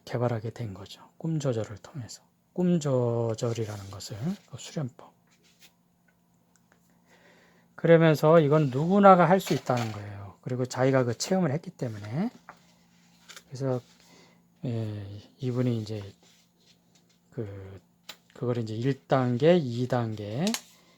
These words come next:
그 육십구 페이지 보면 일 단계, 이 단계 이렇게 나눠요. 일 단계는 우리가 꿈을 기억하는 거예요. 그 꿈을 기억, 먼저 기억해야지 거기서 정보를 우리가 얻을 수 있잖아요.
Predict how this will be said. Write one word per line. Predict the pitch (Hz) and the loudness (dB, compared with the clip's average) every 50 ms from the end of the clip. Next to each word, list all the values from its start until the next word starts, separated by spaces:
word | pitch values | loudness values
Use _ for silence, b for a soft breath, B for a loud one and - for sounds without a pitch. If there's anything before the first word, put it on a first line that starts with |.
| B B | B B
그 | - - 120 | -12 -10 -8
육십구 | 110 131 127 - - 143 - - - - | -6 -6 -6 -4 -6 -6 -6 -8 -14 -4
페이지 | - 143 135 127 123 131 | 0 2 2 2 2 0
보면 | 120 120 120 127 139 127 | -2 0 0 0 -2 -2
일 | 117 120 120 _ _ | -2 -4 -8 _ _
단계, | - 139 127 120 120 117 117 147 156 | -4 -4 -2 -2 -2 -2 0 0 0
이 | 156 135 117 110 113 120 | 0 -2 -6 -6 -6 -6
단계 | 117 120 117 113 110 110 107 104 | -4 -4 -6 -6 -6 -6 -8 -8
이렇게 | 104 104 - - - 117 | -10 -10 -14 -14 -14 -14
나눠요. | 104 95 92 92 95 95 92 92 - - _ _ _ _ _ _ _ _ _ _ _ _ _ _ _ _ _ _ b b b b b b b b _ - | -12 -12 -14 -16 -16 -18 -20 -20 -20 -20 _ _ _ _ _ _ _ _ _ _ _ _ _ _ _ _ _ _ b b b b b b b b _ -4
일 | 147 165 170 | -4 -2 2
단계는 | - 190 190 185 170 156 147 139 131 135 151 160 151 127 117 107 107 107 117 | 2 4 4 6 6 4 4 4 2 2 2 2 0 0 -2 -4 -6 -8 -8
우리가 | 120 120 131 135 135 | -4 -2 -2 -2 -2
꿈을 | - - 202 196 196 202 190 | -2 -4 -2 0 0 -2 -2
기억하는 | - - 139 135 135 - - 131 123 110 104 | -4 -4 -4 -4 -4 -4 -6 -6 -6 -6 -8
거예요. | 98 101 101 101 104 | -12 -14 -14 -14 -14
그 | 107 113 113 _ | -14 -16 -16 _
꿈을 | - - 185 180 185 170 | -8 -2 0 0 0 0
기억, | - - - 147 143 143 139 - _ _ _ _ _ | 0 -2 0 2 2 2 0 -4 _ _ _ _ _
먼저 | - 143 151 151 147 | -2 -2 0 0 -2
기억해야지 | 147 - - 156 170 180 180 - - 165 156 151 139 143 135 127 B B B B B B B B B B | -2 2 4 6 6 4 4 2 2 2 2 2 2 0 -4 -4 B B B B B B B B B B
거기서 | - - 127 127 127 139 127 | -6 -4 -4 -2 0 0 -2
정보를 | 123 - - 123 127 123 131 127 127 | -2 -4 -4 -4 -2 0 0 0 0
우리가 | 120 110 - 113 113 113 | -2 -2 -6 -6 -8 -8
얻을 | 104 104 - - 107 | -8 -8 -8 -10 -10
수 | - - - | -10 -10 -14
있잖아요. | 113 - - - 110 95 95 95 | -16 -16 -16 -18 -16 -16 -18 -20